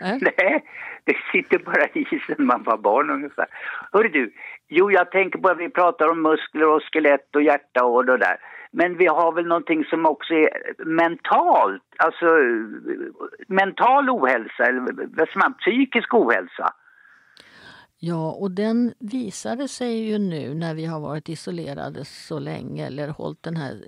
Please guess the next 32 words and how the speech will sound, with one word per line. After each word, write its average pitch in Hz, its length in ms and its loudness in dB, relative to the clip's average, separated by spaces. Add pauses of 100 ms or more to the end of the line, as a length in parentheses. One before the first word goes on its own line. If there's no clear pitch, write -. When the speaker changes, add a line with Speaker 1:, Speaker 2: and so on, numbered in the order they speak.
(380)
Speaker 1:
sociala 156 600 -10
distanseringen 151 840 -10
så 156 140 -12
länge, 151 420 -10
att, - 500 -14
eh, 175 80 -4 (520)
vi, 185 360 -12
vi 214 140 -6
blir 202 160 -6
mer 180 220 -6
påverkade 196 720 -6
än 185 100 -6
vad 165 140 -8
vi 175 120 -10 (380)
tror. 185 340 -4 (280)
Jag 208 140 -6
såg 254 360 -4 (440)
en, 233 240 -2 (320)
en 226 180 0
bild 208 380 -4
igår. 165 420 -4
Jag 190 140 -2
hörde 208 280 -2
ett - 120 -10
föredrag 226 540 -2
och 196 80 -4
då 196 80 -4
visades 180 460 -6
det 190 120 -6
en 202 120 0
bild 277 460 -4
på 190 220 -4